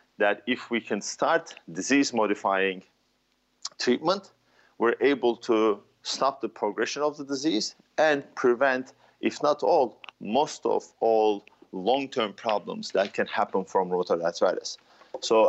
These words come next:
as rheumatologists and primary care, uh, providers, the important thing is recognizing that the patient's joint pains, joint swelling, morning stiffness, and various other manifestations are due to rheumatoid arthritis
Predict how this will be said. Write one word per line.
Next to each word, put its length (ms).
as 200
rheumatologists 840
and 280
primary 380
care, 480
uh, 400
providers, 680
the 420
important 540
thing 180
is 200
recognizing 960
that 200
the 80
patient's 720
joint 360
pains, 320
joint 300
swelling, 600
morning 360
stiffness, 460
and 120
various 320
other 200
manifestations 800
are 180
due 180
to 100
rheumatoid 300
arthritis 600